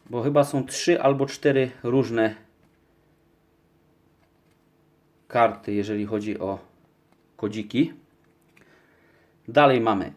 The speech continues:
Wilshere, Gulam, Wesley, Vasquez,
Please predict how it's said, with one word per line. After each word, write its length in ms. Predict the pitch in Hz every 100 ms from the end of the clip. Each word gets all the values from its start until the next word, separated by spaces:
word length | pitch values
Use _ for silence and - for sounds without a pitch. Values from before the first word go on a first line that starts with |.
| -
Wilshere, 640 | 127 175 170 - 160 156 143 - _ _ _ _ _
Gulam, 540 | 120 135 151 135 131 127 - _ _ _ _ _ _ 110
Wesley, 720 | 120 143 143 135 127 120 - _ _ _ _ _ _ _ _ -
Vasquez, 720 | 110 143 - 143 120 -